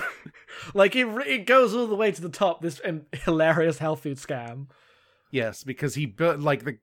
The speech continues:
Speaker 1: the leader of this scam built, like, a giant airship to survive twenty twelve's apocalypse. <laughs> 'Cause this
Speaker 2: Right,
Speaker 1: is, I think,
Speaker 2: all,
Speaker 1: from twenty ten.
Speaker 2: all around twenty twelve.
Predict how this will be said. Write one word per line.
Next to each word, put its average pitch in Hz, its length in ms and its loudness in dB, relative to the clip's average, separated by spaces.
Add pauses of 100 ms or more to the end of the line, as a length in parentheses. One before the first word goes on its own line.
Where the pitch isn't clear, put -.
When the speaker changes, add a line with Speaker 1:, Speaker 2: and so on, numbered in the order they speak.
Speaker 1:
the 131 540 -2
leader 151 400 0
of 139 100 -2
this 139 240 -4
scam 139 360 -2
built, 135 160 -2
like, 135 180 -4
a 131 60 -4
giant 135 360 -4
airship 131 400 -4
to 127 80 -10
survive 117 540 -2
twenty 120 260 -6
twelve's 117 380 -8
apocalypse. - 720 -8 (340)
<laughs> - 360 -20
'Cause 139 160 -2
this 151 100 0
Speaker 2:
Right, 254 140 4
Speaker 1:
is, 127 80 4
I - 40 -4
think, 131 140 2
Speaker 2:
all, 107 60 2
Speaker 1:
from 120 100 -2
twenty 120 280 -2
ten. 123 360 -2
Speaker 2:
all 214 200 4
around 208 260 2
twenty 208 260 -2
twelve. 160 680 0